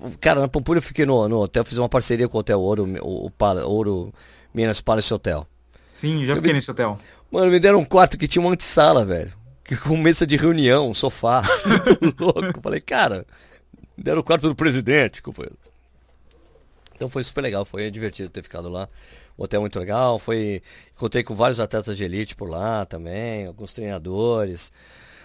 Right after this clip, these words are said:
Speaker 1: Vai ser legal, foi, foi legal, espero poder voltar pra lá. A gente tá tentando agitar também uma palestra por ali, né, Edu? Eu tô, eu vou,
Speaker 2: Vamos.
Speaker 1: fiquei de falar com a, com a moça lá do marketing pra ver se a gente consegue viabilizar isso lá. Porque
Speaker 2: Pra
Speaker 1: tem
Speaker 2: março,
Speaker 1: va-,
Speaker 2: não é?
Speaker 1: porque tem várias,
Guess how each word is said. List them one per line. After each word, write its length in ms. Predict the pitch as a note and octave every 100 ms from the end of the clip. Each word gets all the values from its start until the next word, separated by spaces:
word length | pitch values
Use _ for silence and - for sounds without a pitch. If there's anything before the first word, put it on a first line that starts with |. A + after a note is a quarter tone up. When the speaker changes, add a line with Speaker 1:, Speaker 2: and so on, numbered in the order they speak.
| -
Speaker 1:
Vai 100 | A2+
ser 140 | D3
legal, 800 | C3+ G#2+ A2+ G2 F2+ E2+ D#2+ D#2+ D#2+
foi, 180 | A2 F#2
foi 120 | C3
legal, 380 | B2+ A2 C3 C3
espero 340 | - C#3 C#3 B2 -
poder 220 | B2+ B2
voltar 320 | C3 C3 C3+
pra 120 | C#3
lá. 200 | A#2+ C#3
A 60 | C3
gente 160 | A#2+ B2
tá 100 | C3+
tentando 380 | D3 C3 D3+
agitar 280 | C#3+ C#3 D3
também 240 | C#3+ C3+ C#3+
uma 140 | D3+
palestra 420 | - A#2+ C3+ -
por 140 | - B2+
ali, 240 | F#2+ G#2
né, 180 | G#2+ G2+
Edu? 220 | F2 E2+
Eu 80 | E2+
tô, 240 | G#2+ G#2
eu 160 | G2+ F#2
vou, 140 | G2
Speaker 2:
Vamos. 120 | C3 C#3+ D3+
Speaker 1:
fiquei 40 |
de 100 | A#2+
falar 220 | A2 G#2
com 120 | - G2
a, 160 | F2
com 100 | -
a 200 | F#2 E2+
moça 240 | F2+ F2+ F#2
lá 100 | F2+
do 100 | F2+
marketing 380 | G#2 G#2 G#2
pra 100 | -
ver 100 | F#2
se 100 | F#2
a 40 | F2+
gente 160 | F#2
consegue 320 | - F#2 G2 F#2+
viabilizar 540 | F#2+ F#2 F#2 F2 F2
isso 220 | E2+ -
lá. 100 | E2 _ _ _ _ _ _ -
Porque 160 | A#2+
Speaker 2:
Pra 20 |
Speaker 1:
tem 120 | A#2 C#3
Speaker 2:
março, 160 | D3+
Speaker 1:
va-, 100 | C#3+
Speaker 2:
não 120 | B2+ F3+
é? 60 |
Speaker 1:
porque 180 | C3 -
tem 160 | - D3
várias, 640 | G#2 B2 D3 A#2+ - -